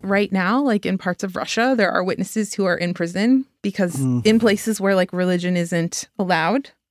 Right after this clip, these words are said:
Speaker 1: they do
Speaker 2: Yeah.
Speaker 1: keep worshiping. So there's, like, there's actually some real world, true historical facts that kind of, like, help support this lore that they have for the future. Um, basically, the concept of witnesses is to kind of fli-, fly below the radar. Witnesses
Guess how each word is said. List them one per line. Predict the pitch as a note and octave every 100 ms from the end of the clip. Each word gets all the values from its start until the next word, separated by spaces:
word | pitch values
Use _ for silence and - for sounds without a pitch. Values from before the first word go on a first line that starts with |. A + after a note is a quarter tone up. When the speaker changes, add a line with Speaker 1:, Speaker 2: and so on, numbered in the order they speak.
| _ _ _ _ _ -
Speaker 1:
they | G3
do | F3+ A#2 B3
Speaker 2:
Yeah. | A#2+
Speaker 1:
keep | G3 F#3+
worshiping. | D#3+ - B3 D#4 F#4+
So | B3
there's, | C#4 C4+
like, | A#3+ A3 - - -
there's | B3 B3
actually | C4 - C#4
some | B3 A#3 A3
real | G3+ G3
world, | F3+ F#3+ F#3+ F3+
true | - F#3+ F#3
historical | F#3+ - F#3 F3+ F3+
facts | - E3+ F#3 -
that | -
kind | - F#3+
of, | F3+
like, | F3 E3+ E3+ _ _ _ _ _ _ - -
help | A#3 A3+
support | - A#3 - F#3+ -
this | F#3+ F3+
lore | F#3+ F3 E3+ D#3+ D3+
that | -
they | -
have | - -
for | -
the | -
future. | - - - G#3+ C4+ D4+ _ _ _ _ _
Um, | G#3+ G3+ G3+ G3 F#3+ - - _ _ _ _ _ -
basically, | G#3+ C#4 C#4+ G4 F#4+ E4+
the | B3
concept | - F#3+ G3+ G#3+
of | G#3+ F#3+
witnesses | F#3 G3 - A#3 G#3
is | G3
to | G#3
kind | - G#3+ D4
of |
fli-, | - - A3 -
fly | - - F#3+ G3+ A3
below | F#3+ - G3+ F#3+
the | F#3 F#3
radar. | E3+ F3 A3 C4+
Witnesses | - G3 A#3 - C#4 A3